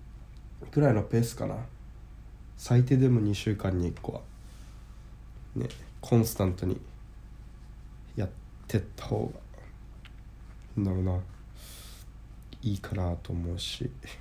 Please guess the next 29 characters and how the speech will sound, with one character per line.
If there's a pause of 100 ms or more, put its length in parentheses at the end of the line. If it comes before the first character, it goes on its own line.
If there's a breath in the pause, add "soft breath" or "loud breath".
そ
ん
な
感
じ
で、
ま
あ、 (1000)
や
っ (260)
て
い (100)
き
ま
す。 (960 loud breath)
な
ん
で
ま
た (200)
次
の
も、 (680 loud breath)
え
ー、
ぜ
ひ
ぜ
ひ